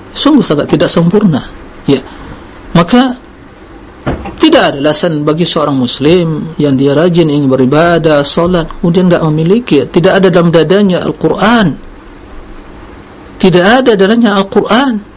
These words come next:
tidak menghafal kalamullah. Lalu subhan bagaimana hidupnya? Ya. Oleh karena itu, mari kita bersungguh. Tidak ada alasan umum, mungkin umur dan enggak, belajar terus.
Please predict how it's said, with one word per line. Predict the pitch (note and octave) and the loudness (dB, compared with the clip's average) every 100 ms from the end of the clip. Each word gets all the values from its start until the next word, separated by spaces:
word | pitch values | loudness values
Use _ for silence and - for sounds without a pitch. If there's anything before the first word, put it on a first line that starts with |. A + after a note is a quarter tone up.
| - | -2
tidak | A3 | 2
menghafal | G#3+ G#3 G3+ D4 C4 A3 | 4 4 2 0 0 0
kalamullah. | G#3 A#3 B3+ B3 C4+ E4 E4 - - - - - - - - | 0 2 2 2 0 -6 -12 -20 -20 -20 -20 -20 -20 -12 0
Lalu | C4+ C4+ | 2 2
subhan | B3 A3 C4+ | 2 2 4
bagaimana | A#3 A3+ D#4 D#4 | 4 4 2 2
hidupnya? | G#3+ F#3 A#3+ F3+ B2+ - - - - - - - - - - | 2 4 2 0 -10 -12 -20 -16 -12 -12 -14 -20 -16 -8 -2
Ya. | C#3 E3 G#3 - - - - - - - - - - - - | 0 0 -2 -12 -18 -20 -20 -20 -20 -20 -20 -20 -20 -20 -4
Oleh | C#3+ D3 | 0 0
karena | D3+ D3 | 2 2
itu, | D#3 F3 A3+ A#3 - - - - - - | 2 2 2 0 -8 -20 -20 -20 -14 -2
mari | E3 D3 | 0 0
kita | C3+ B2+ | -2 -2
bersungguh. | C3 - C3+ | -4 -6 0
Tidak | F#3+ G#3 A3 | 2 4 4
ada | A3+ A3 | 2 2
alasan | A3+ A3 A3 G3+ | 2 0 0 0
umum, | F3+ G3+ A3 | 2 2 2
mungkin | G#3 G#3+ A#3 G#3 | 2 2 2 2
umur | G#3 G#3+ A3 | 4 4 4
dan | G#3 G#3+ A3 | 2 2 2
enggak, | D4 G#3 | 2 2
belajar | C#4 E4 E4+ E4+ | 2 2 2 0
terus. | C#4 F#4 F4 - | 2 2 2 -2